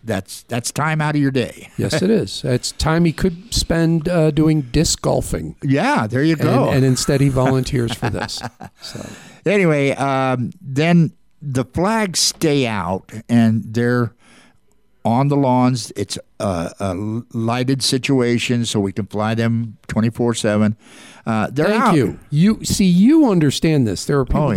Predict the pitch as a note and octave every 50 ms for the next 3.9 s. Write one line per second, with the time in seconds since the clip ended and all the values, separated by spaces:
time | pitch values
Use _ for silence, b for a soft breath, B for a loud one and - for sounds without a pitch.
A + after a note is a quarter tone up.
0 | C#3 B2+ G#2 - F3+ F#3 F3 A#2+ F#2+ - B B E3 B G#2 B B B B B
1 | - - C#3 C#3+ D#3 F#3+ A3+ A#3+ E3 E3 F#3+ F#3 E3 - D#3 - E3+ D#3+ D3+ C#3+
2 | D#3 E3 D#3+ D3 C#3 - - D3 C3+ C3 B2 A#2+ B2 C3 C#3 - - E3+ C3+ C3+
3 | A#2 A2 A2+ A#2 C3+ D#3+ C#3+ - - _ G#3+ E3+ C#3 C#3+ D3 A2+ -